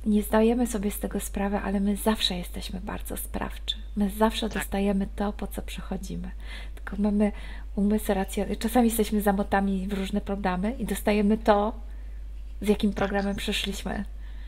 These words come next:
Speaker 2: Wszystko, co zostało tutaj powiedziane, to ma ogromne odzwierciedlenie też w moim życiu. Ja nie będę tutaj mno-, mogłabym mnożyć przykłady.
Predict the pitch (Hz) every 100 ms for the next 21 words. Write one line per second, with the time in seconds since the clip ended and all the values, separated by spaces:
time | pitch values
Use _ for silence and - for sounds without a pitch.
0 | - - - 269 - 254 240 233 240 226
1 | - 226 226 214 220 226 214 - 202 202
2 | 202 214 208 202 196 - 196 - 196 196
3 | 196 185 196 190 190 226 - 190 190 190
4 | 185 185 185 185 - 196 214 208 202 208
5 | 220 220 233 214 - - 214 196 147